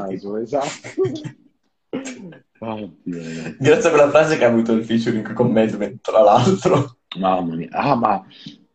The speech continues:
Speaker 1: io, eh, mi sembra due o tre settimane fa ho visto tutta la live del Cerbero Podcast,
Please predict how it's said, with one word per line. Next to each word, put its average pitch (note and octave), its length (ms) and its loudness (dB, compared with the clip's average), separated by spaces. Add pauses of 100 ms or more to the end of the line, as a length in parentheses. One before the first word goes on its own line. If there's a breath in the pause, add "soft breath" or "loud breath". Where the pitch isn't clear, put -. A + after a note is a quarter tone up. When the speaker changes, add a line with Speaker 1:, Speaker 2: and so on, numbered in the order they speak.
Speaker 1:
io, A#2 520 0
eh, G#2 240 -4
mi G2 540 -8
sembra G#2+ 320 -4
due A#2+ 180 0
o - 20 -2
tre C3 140 -4
settimane B2 420 -8
fa B2+ 320 0
ho F#2+ 80 -6
visto F#2 480 -12
tutta C3 440 -10
la A2 340 -4
live G2+ 240 -6
del F#2 120 -8
Cerbero G2+ 440 -6
Podcast, G#2+ 680 -8